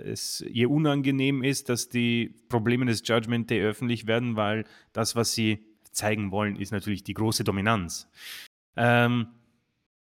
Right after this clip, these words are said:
auf jeden Fall ging's dann weiter mit, äh, Seth Rollins, der hat sich weiter lustig gemacht, hat währenddessen Chicken Wings gegessen, <laughs> warum auch immer.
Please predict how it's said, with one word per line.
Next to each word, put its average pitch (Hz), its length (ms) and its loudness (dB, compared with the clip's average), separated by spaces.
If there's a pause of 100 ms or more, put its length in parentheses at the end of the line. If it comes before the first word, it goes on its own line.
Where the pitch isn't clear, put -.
(600)
auf 123 140 0
jeden 156 180 4
Fall 143 380 8 (300)
ging's 139 380 0
dann 123 180 2
weiter 123 280 4
mit, 120 340 0
äh, 104 120 2
Seth 98 240 -2
Rollins, 127 480 2
der 98 160 -2
hat 98 160 -4
sich - 240 -12
weiter - 280 -6
lustig 113 400 -4
gemacht, 107 420 -2
hat 87 160 -8
währenddessen 92 420 -8
Chicken - 280 -2
Wings 123 240 0
gegessen, 117 640 2
<laughs> - 80 -20
warum 104 380 0
auch 110 100 0
immer. 135 240 0